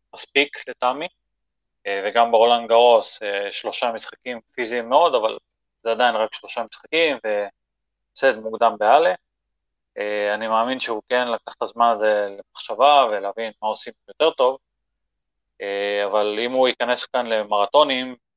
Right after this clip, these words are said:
זה משהו שאנחנו נצטרך להבין מה, איך אנחנו עושים, אה, איך מתמודדים עם זה לשבוע, לשבוע השני של הטורניר.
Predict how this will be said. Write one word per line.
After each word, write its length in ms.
זה 540
משהו 300
שאנחנו 1700
נצטרך 340
להבין 480
מה, 240
איך 180
אנחנו 300
עושים, 320
אה, 480
איך 200
מתמודדים 560
עם 100
זה 220
לשבוע, 720
לשבוע 340
השני 340
של 140
הטורניר. 460